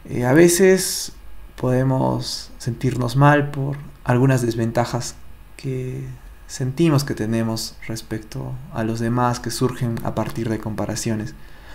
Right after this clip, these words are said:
Algunas desventajas que podemos considerar injustas. Pueden ser desventajas económicas,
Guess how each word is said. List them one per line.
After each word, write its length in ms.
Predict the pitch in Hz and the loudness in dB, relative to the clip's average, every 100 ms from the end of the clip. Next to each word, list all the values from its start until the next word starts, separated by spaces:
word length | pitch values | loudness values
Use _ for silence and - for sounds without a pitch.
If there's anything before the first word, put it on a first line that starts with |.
| - - | -12 -2
Algunas 360 | 127 131 123 | 2 4 4
desventajas 580 | 113 113 107 110 110 117 | 0 -2 2 2 2 -2
que 140 | - | -4
podemos 400 | 101 107 110 107 | -2 0 2 0
considerar 580 | - - - 110 104 - - | -4 -6 -4 -2 -2 -4 -4
injustas. 640 | 113 - 120 - - - - - - - - - - - | -4 0 -2 -2 -6 -8 -14 -16 -16 -18 -16 -18 -16 0
Pueden 220 | 143 139 | 6 6
ser 200 | 139 110 | 6 0
desventajas 680 | 110 110 110 107 - 107 - - - | 2 0 0 -2 -2 -4 -6 -10 -6
económicas, 1000 | 123 120 127 127 120 113 107 110 - | 0 2 4 4 2 2 2 2 -2